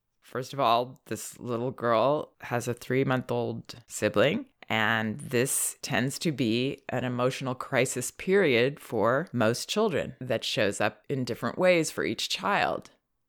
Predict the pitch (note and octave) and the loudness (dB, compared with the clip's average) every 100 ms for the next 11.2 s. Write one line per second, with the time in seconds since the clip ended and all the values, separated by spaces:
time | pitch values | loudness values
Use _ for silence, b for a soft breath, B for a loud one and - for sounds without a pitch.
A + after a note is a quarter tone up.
0 | _ _ _ B2+ G#2+ A2+ C#3+ D#3 D#3+ C#3+ | _ _ _ 0 0 0 4 8 6 4
1 | D3+ C#3 B2 A#2 - A#2+ A#2 B2 C3+ D3+ | 0 2 2 0 -6 -6 -2 0 0 0
2 | - - - C3+ D3+ E3+ F3 F3 F3+ F3 | -2 -10 0 4 8 8 8 6 4 0
3 | - F3 - F3 F3 - - A2+ A#2+ B2 | -2 -4 -2 0 0 -2 -6 -6 -4 -6
4 | - - E3+ E3 E3 D#3+ D2+ - - - | -6 -2 0 2 0 -2 -6 -6 -4 -4
5 | - - - - D#3 E3 D#3+ D3 - - | -4 -6 -10 -4 0 0 0 -2 -2 0
6 | E3 F#3+ F3 - - _ _ _ _ C#3 | 2 4 2 -4 -18 _ _ _ _ -4
7 | B2+ A#2+ A#2 A2 - _ C#3 A#2 B2+ C3+ | -4 -4 -4 -6 -10 _ -4 -4 -4 0
8 | D3 D3 D3 C#3+ - D3+ D3 F3 G3 F#3+ | 2 2 2 0 -4 -4 0 4 4 4
9 | - D3 C3+ B2 A#2+ A#2+ A#2 - - - | 0 -2 0 0 0 -2 -4 -8 -4 -4
10 | - - - - - G2+ - - - - | -2 -2 -2 -10 -6 -6 -4 -4 -2 -2
11 | G1+ - | -6 -10